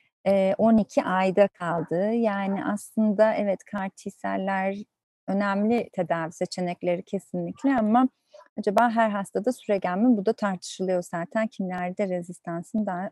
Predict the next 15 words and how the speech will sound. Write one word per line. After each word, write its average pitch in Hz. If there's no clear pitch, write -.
sık -
olduğu 185
tartışılan 196
bir 190
konu. 196
Ama -
ortanca 185
sağ 185
kalım 214
bu 208
çalışmada 196
on 220
iki 180
ay -
bildiriliyor. 175